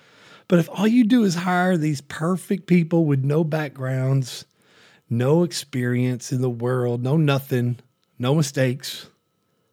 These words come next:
then you're gonna, you're gonna get a certain level of service in return for that. And there's nothing wrong with that. You need some, you need some perfect people. You need some people who haven't made mistakes in your company, in your church, in wherever.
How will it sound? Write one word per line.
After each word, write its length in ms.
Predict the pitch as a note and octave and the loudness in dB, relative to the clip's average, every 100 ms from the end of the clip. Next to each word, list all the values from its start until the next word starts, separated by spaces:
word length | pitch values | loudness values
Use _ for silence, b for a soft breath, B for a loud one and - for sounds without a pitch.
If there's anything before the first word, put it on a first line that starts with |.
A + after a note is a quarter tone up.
| _ _ _ _ _ _ _ | _ _ _ _ _ _ _
then 180 | C#3 C#3+ | 0 4
you're 120 | D3 | 4
gonna, 280 | C#3+ E3+ D3+ - | 4 4 2 0
you're 200 | C3 C#3+ | 0 2
gonna 200 | D#3+ C3+ | 2 2
get 200 | D3+ A#2+ | 2 0
a 80 | |
certain 540 | G#2 - C#3 A#2 A2 A2+ | -2 -2 -2 -2 -4 -2
level 360 | A#2+ G2+ G2 - _ _ _ _ _ _ _ _ _ _ - | -2 -4 -8 -14 _ _ _ _ _ _ _ _ _ _ -12
of 120 | G#2 | -8
service 520 | - D#3 B2+ G2+ - | -4 0 0 -2 -6
in 60 | G2+ | -6
return 340 | G2+ - C#3+ | -6 -4 -4
for 140 | - A2 | -4 -10
that. 200 | A2 - | -14 -8
And 100 | B2 | -2
there's 160 | C#3 | 0
nothing 260 | D3 C#3 C#3+ | 0 0 -2
wrong 200 | C#3 F#3 | -2 -4
with 140 | G#2 | -8
that. 220 | - C3+ - _ _ _ _ - | -12 -20 -20 _ _ _ _ -4
You 180 | C3+ | 2
need 320 | D#3+ G3 G#3 C3+ | 6 6 4 2
some, 300 | B2 G2+ - b b b | 0 0 -4 b b b
you 180 | C#3 F#3+ | 4 6
need 240 | F#3+ A3 - | 8 6 4
some 160 | C#3+ | 2
perfect 360 | - C3 G#2+ F#2+ | 2 0 0 0
people. 320 | B2 G#2 G#2+ | 0 0 -2
You 180 | A#2 E3+ | 2 6
need 180 | G#3 G#3 | 6 4
some 120 | C#3 | 2
people 260 | E3 C3 | 2 2
who 40 | A#2 | 0
haven't 220 | A#2+ A#2+ | 0 0
made 160 | A2+ G#2+ | -4 -4
mistakes 320 | A2+ G#2 - | -6 -6 -2
in 180 | D3 B2+ | 0 0
your 100 | A#2 | 0
company, 460 | B2+ G#2+ A#2 A#2 | -4 -2 -2 0
in 80 | C3 | 0
your 100 | C#3 | -2
church, 380 | - G#2+ G2+ C3 | -4 -8 -6 -2
in 240 | A#2+ A#2 | -2 -4
wherever. 380 | G#2 G#2+ G2+ | -8 -10 -12